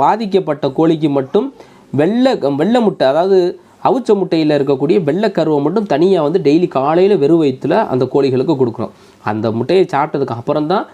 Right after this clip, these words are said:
அதுக்கு அடுத்த தீவனத்தையே நம்ம கொடுக்குறோம். கம்பாக இருக்கட்டும், நெல்லாக இருக்கட்டும், மத்த விஷயங்களை நம்ம அந்த கோழிகளுக்கு நம்ம வைக்கிறோம். ஆனா கம்பல்சரி டெய்லி வந்து அவிச்ச முட்டையில இருக்கக்கூடிய வெள்ளைக்கருவை நம்ம கொடுக்குறோம்.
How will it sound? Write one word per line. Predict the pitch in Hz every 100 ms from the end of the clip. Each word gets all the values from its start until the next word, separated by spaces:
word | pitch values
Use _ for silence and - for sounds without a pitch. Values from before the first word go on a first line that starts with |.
| - - 127
அதுக்கு | 143 143
அடுத்த | 170 214 185
தீவனத்தையே | 196 190 165 185
நம்ம | 190 135
கொடுக்குறோம். | 135 135 120 113
கம்பாக | 139 151 156 135 131
இருக்கட்டும், | 127 131 127 151 151 139
நெல்லாக | 143 185 175 143
இருக்கட்டும், | 127 123 156 151
மத்த | 151 196
விஷயங்களை | 180 196 190 180 208
நம்ம | 175
அந்த | 151
கோழிகளுக்கு | 165 170 160 180 202
நம்ம | 175 127
வைக்கிறோம். | 123 170 143 - - - - _ -
ஆனா | 160 247 294 - - - -
கம்பல்சரி | 185 240 196 214 240 190
டெய்லி | 202 214 185
வந்து | 185 190
அவிச்ச | 170 196 190
முட்டையில | 165 156 143
இருக்கக்கூடிய | 139 143 135 131
வெள்ளைக்கருவை | 160 185 131 135 196
நம்ம | 185 143
கொடுக்குறோம். | 139 120 -